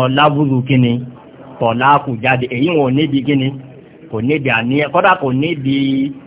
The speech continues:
èyí tí ń fi ń sáwàdà ni. Kò, gbogbo yín wọn ò nídìí. Àbí, àbí ọba pé àníyàn fi ọmọ, àhà. Gbogbo orú yín kò nídìí, á tètè máa wá, wá pé yín jẹ́ kí lè ròyìn.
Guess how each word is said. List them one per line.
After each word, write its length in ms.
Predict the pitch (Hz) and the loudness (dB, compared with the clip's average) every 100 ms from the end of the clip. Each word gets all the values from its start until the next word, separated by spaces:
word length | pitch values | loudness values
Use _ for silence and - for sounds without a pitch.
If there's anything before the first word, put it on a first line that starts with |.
| - | -12
èyí 160 | 117 143 | -6 0
tí 120 | 156 | 0
ń 80 | 127 | 2
fi 80 | 147 | 2
ń 80 | |
sáwàdà 440 | 143 147 135 120 113 | 4 4 4 4 2
ni. 160 | 120 123 - - - - - - - - - | 2 0 -4 -18 -20 -20 -20 -20 -20 -16 -16
Kò, 140 | - 107 | -6 -4
gbogbo 380 | 107 104 113 110 | -4 -8 -8 -2
yín 160 | 107 123 | 0 0
wọn 140 | 113 | 0
ò 100 | 98 | 0
nídìí. 260 | 98 110 101 - - - - - - - - - - | -2 -2 -4 -12 -18 -20 -20 -20 -20 -20 -20 -20 -6
Àbí, 340 | 113 117 135 139 131 | -4 -2 -2 -2 -2
àbí 300 | 127 117 127 139 | -2 -4 -4 -4
ọba 240 | 117 127 127 | -4 -4 -4
pé 140 | 143 | -2
àníyàn 560 | 143 123 120 139 139 110 | -2 -2 -2 -2 -4 -6
fi 160 | - 131 | -6 0
ọmọ, 240 | 131 139 147 147 - | 2 4 2 0 -12
àhà. 380 | - - - 107 110 107 95 82 - - - - - - - - | -12 -12 -6 -4 -2 -2 -4 -10 -20 -20 -20 -20 -20 -20 -20 -12
Gbogbo 300 | - 123 131 | -6 -2 0
orú 160 | 139 151 | 2 2
yín 220 | 139 135 127 | 0 0 -2
kò 100 | 127 110 | -4 -4
nídìí, 300 | 123 147 127 | -2 -2 0
á 160 | 131 | -2
tètè 240 | 135 135 117 | -2 -6 -4
máa 160 | 123 | -2
wá, 120 | 123 131 | 0 0
wá 140 | 135 131 | 0 -2
pé 160 | 131 | -2
yín 220 | 127 123 120 | -2 -2 -2
jẹ́ 160 | 123 | -4
kí 120 | 127 | -2
lè 140 | 139 143 | 2 2
ròyìn. 440 | 123 120 123 135 | 2 2 4 4